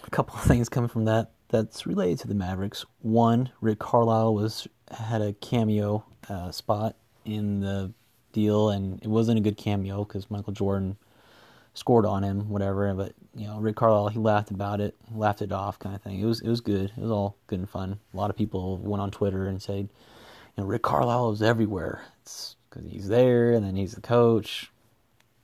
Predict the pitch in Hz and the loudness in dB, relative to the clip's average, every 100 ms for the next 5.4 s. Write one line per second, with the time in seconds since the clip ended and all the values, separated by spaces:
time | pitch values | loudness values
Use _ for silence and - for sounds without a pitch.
0 | - - _ - - - _ - - 113 | -18 -18 _ -14 -14 -14 _ -12 -2 2
1 | 107 90 90 _ - - - - - - | 2 0 -4 _ -20 -20 -18 -18 -18 -20
2 | _ - 117 104 - _ - - - 147 | _ 4 6 6 -4 _ -10 -2 4 4
3 | 143 127 107 104 101 104 95 92 90 95 | 6 4 4 4 2 2 0 0 -2 -6
4 | - - - 101 131 147 147 120 - 117 | -8 -12 -8 2 6 6 6 4 -2 -2
5 | 101 98 98 98 | 0 -2 -2 -4